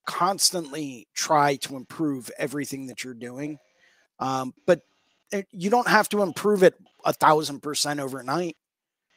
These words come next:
Sit back, learn from your experiences, look at the work that you've done,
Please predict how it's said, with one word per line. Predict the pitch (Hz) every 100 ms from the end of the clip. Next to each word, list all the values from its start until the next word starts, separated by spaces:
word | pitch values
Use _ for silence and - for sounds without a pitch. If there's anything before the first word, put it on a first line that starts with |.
| _ _ _ -
Sit | - 170 202 156
back, | 151 170 - _ _ _
learn | 135 143 160
from | 175 185
your | 170 156
experiences, | 135 - 131 127 131 - 156 -
look | 143 151
at | 165
the | 147
work | 131 127
that | 127 -
you've | 120 -
done, | 104 107